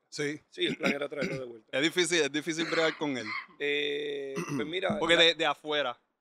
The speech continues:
Speaker 1: de afuera
Speaker 2: Sí.
Speaker 1: se ve que, que alguien que, que
Speaker 2: bregar con él directamente no.
Speaker 1: Ok.
Speaker 2: No, lo que pasa es que obviamente es un chamaco que tiene una energía diferente y entonces él necesita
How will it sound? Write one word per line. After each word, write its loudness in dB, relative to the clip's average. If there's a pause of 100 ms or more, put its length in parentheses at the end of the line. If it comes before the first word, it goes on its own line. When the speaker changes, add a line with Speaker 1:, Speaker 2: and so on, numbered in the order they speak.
(120)
Speaker 1:
de -10
afuera 4
Speaker 2:
Sí. 2
Speaker 1:
se 6
ve 4
que, 2
que -2
alguien -4
que, -2
que 0
Speaker 2:
bregar 0
con -4
él -4
directamente -6
no. -12
Speaker 1:
Ok. -6 (340)
Speaker 2:
No, -8 (120)
lo -4
que -8
pasa -8
es -8
que -8
obviamente -10
es -14
un -18
chamaco -6 (340)
que -6
tiene -2
una -4
energía -2
diferente -6
y -6
entonces -10
él -8
necesita 2